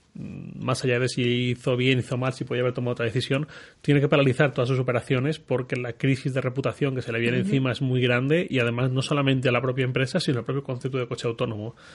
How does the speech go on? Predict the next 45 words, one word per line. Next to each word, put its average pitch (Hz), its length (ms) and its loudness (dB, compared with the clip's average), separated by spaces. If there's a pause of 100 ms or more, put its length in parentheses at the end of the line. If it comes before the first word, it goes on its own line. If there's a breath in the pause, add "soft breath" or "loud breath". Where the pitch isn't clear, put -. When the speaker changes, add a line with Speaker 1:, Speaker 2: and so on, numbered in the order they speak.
(260 loud breath)
Speaker 1:
Es 131 100 0
decir, 127 240 2
hay 117 80 0
que 123 100 -6
ser 123 180 -6
muy 113 120 -4
cauteloso 127 580 0
con 113 180 -6
cómo 113 200 -6
entra 113 300 2
esto, 151 260 0
con 117 160 -8
todos 113 200 0
esos 117 180 -10
debates, 131 480 0
estos 127 200 -4
reguladores 120 520 0
que 139 80 -4
comentas 127 480 -2
tú. 160 160 0 (400 loud breath)
Eh, 107 480 0
¿cómo 135 260 -2
crees 151 200 -4
que 139 100 0
se 127 100 -6
puede 123 240 -2
iniciar 123 360 0
por 117 140 0
ahí 139 160 4
para 123 280 -2
que - 140 -4
no 127 140 2
ocurra 131 520 4
otra 131 240 0
especie 131 300 0
de 117 100 2
caso 123 320 -2
Uber? 127 320 -2 (520 loud breath)
Speaker 2:
Bueno, 202 220 4
lo, 151 220 2
lo 156 200 2
que 156 180 0
los 139 260 0
expertos 180 520 -2
tienen 190 460 -2